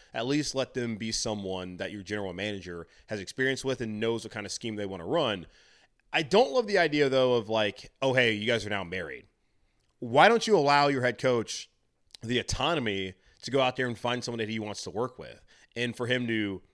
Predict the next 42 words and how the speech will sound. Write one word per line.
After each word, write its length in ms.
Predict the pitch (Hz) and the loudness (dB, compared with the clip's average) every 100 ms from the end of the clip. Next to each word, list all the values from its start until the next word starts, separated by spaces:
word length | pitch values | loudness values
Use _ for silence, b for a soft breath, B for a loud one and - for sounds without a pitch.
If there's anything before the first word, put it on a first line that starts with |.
| _ 120 | _ 0
go 100 | 135 | 4
out 120 | 180 | 4
on 100 | 160 | 4
his 100 | 117 | 0
own 220 | 147 208 | 2 2
and 40 | 147 | 0
be 80 | |
like, 200 | 131 123 - | -2 -4 -2
"Oh, 200 | 180 143 | -2 0
you 140 | 123 | 0
know 100 | 190 | 0
what? 260 | 220 220 - b b b b b - | -2 -4 -8 b b b b b 0
I 60 | |
think 140 | 190 233 | 2 4
the 40 | |
best 160 | 180 180 | 2 0
thing 120 | 190 | -4
for 100 | 143 | -2
me 160 | 180 | 0
is 320 | 165 120 - - | 0 -2 -4 -10
to 120 | 123 | -2
go 100 | 143 | -2
get 400 | 127 139 131 - _ _ _ _ _ | 2 2 2 -2 _ _ _ _ _
a 80 | 127 | -10
former 220 | - 143 | -2 -2
head 120 | 127 120 | -2 -2
coach 500 | 147 131 - - - _ _ | -2 -2 -6 -12 -16 _ _
who 340 | _ 127 127 117 | _ -6 -4 -6
can 140 | 135 | -8
coach 260 | 131 123 - | -4 -4 -2
defense, 400 | 151 180 80 76 | -4 -4 -12 -6
like 160 | 117 | -4
what 100 | 123 | -4
Sean 240 | 120 120 120 | -4 -4 -4
McVay 380 | 98 117 120 98 | -2 -2 -2 -2
did 380 | 113 117 110 b b | -2 -2 -4 b b
in 80 | 110 | -4
L 180 | 113 117 | -2 0
A 320 | 117 117 113 b b | 0 0 -4 b b
with 100 | 104 | -8
Wade 200 | 120 110 | -4 -4
Phillips." 500 | - 208 113 - - | 0 0 0 -6 -14